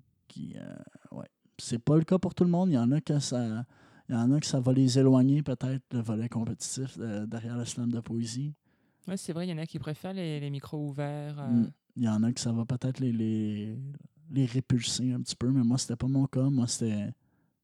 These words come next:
Speaker 1: au contraire, tu sais, ça, c'est un, c'est un aimant pour moi, tu sais. Ouais.
Speaker 2: Ah, puis c'est tant mieux, ça t'a amené au mondial cette année, oh.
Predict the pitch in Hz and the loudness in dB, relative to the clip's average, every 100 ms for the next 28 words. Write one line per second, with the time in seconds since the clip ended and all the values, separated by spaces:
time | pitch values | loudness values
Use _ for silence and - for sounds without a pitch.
0 | _ 117 123 113 120 107 107 120 127 113 | _ -4 2 2 2 -4 -4 -6 -6 -6
1 | 98 82 98 - _ _ _ _ - 113 | -6 -8 -12 -16 _ _ _ _ -4 -2
2 | 110 101 117 117 110 113 110 104 104 110 | -2 -6 -6 0 2 2 2 -2 -4 -8
3 | 117 - - 69 - 104 - - - - | -8 -6 -8 -10 -12 -12 -12 -16 -20 -20
4 | _ _ _ _ - 131 151 143 - 127 | _ _ _ _ -16 -10 -6 -6 -6 -14
5 | - 135 135 220 311 160 147 139 135 127 | -8 -6 -4 -6 -6 -6 -4 -4 -2 -4
6 | 123 120 135 220 254 185 175 180 160 165 | -4 -4 -4 -6 -4 -4 -2 -2 -4 -6